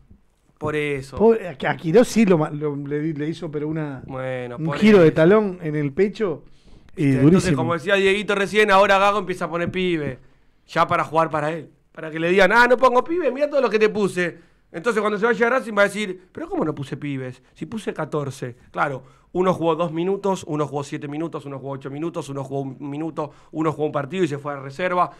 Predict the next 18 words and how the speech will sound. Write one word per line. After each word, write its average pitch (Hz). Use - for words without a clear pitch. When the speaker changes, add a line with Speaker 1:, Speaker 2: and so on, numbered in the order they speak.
Speaker 1:
uno 160
jugó 147
un 139
partido 147
y 151
no 143
jugó 147
más, 180
uno 180
casi 175
debuta 165
y -
no 160
debutó. 180
Vamos, 123
vamos. 131
Dale, 139
Fernando. 139